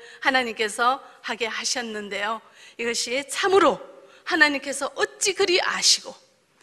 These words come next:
어찌 그리 나와 똑같은 사람들의 이렇게 서로 이해하는 곳에 나의 가진 달란트와 모든 것을, 경험과 지식과 학식을 모든 것을 다 이용해서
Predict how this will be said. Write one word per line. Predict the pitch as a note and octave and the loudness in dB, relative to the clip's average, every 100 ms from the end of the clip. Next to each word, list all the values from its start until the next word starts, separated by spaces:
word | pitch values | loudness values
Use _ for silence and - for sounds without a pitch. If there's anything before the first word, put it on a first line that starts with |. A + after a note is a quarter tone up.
| _ _ | _ _
어찌 | - - - G4 F#4 F#4 C#4 - | -2 -2 0 4 6 6 2 -4
그리 | - E4 C#4+ | -2 0 4
나와 | G#3 B3+ | 6 6
똑같은 | C#4 C#4 C4+ C4+ A#3+ | 6 0 -2 -2 -6
사람들의 | B3 G#3 G3+ F#3 E3+ - - _ _ - - | -6 -6 -8 -10 -14 -12 -14 _ _ -20 -6
이렇게 | - A4 - G4 | 2 4 4 2
서로 | - D#4+ D#4+ | 2 0 0
이해하는 | A#3+ B3 D4 D4+ C4 A#3 | 0 2 4 4 2 -2
곳에 | F#3+ - D4 A#3+ - - - - | -6 0 2 2 -4 -20 -20 6
나의 | C4 D#4+ G4 | 10 10 8
가진 | D#4+ B3+ D4 | 4 0 -2
달란트와 | - G3 A#3 C4 B3+ A3+ | -6 -2 -2 -2 -2 -2
모든 | B3 F4+ G4 | -4 -2 0
것을, | E4 C#4 D#4 F4 F#4+ - - | 2 0 0 -2 -2 -10 -8
경험과 | B3 B3+ A#3+ A#3 A3 | -4 -2 -2 -2 -2
지식과 | - B3 A#3+ B3 | -2 -2 -2 -2
학식을 | B3+ A#3+ - B3+ | -2 -2 -4 -2
모든 | C4 F4 G4+ | -2 0 2
것을 | E4+ - D#4+ | 2 0 0
다 | C4+ | 0
이용해서 | G#3 G#3+ G#3+ G3+ G3+ D4 C#4 | 0 -4 -6 -6 -4 -2 -2